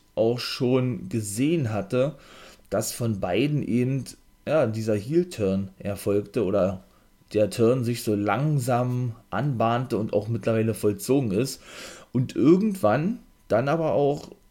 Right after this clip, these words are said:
und das hatte man eben auch schon so ein bisschen angedeutet, ja, und man hatte eben auch schon dieses Gefühl gehabt, ne, dass es eben, äh, dass es eben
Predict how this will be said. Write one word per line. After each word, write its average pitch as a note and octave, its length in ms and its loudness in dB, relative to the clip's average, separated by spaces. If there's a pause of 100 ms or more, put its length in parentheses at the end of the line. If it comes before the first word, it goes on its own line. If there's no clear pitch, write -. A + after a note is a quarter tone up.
(580)
und A2+ 160 -4
das G#2+ 160 -2
hatte D#3+ 200 2
man C#3 220 2
eben B2 280 -4
auch D3+ 160 0
schon C#3 260 0
so A2 100 -4
ein A2 60 -4
bisschen A#2 220 -4 (100)
angedeutet, A2+ 580 2
ja, G#2 120 2
und G#2+ 160 -2
man G#2+ 160 0
hatte A#2 180 -4
eben B2 220 -2
auch C3 80 -2
schon B2+ 160 -4
dieses A2+ 340 -6
Gefühl F#3 520 2
gehabt, G2 460 -4
ne, A2 260 -2 (520)
dass G#2 220 -2
es - 160 -4
eben, G2+ 400 0
äh, F#2+ 400 2 (400)
dass G2+ 180 0
es F#2+ 160 -10
eben A2 320 2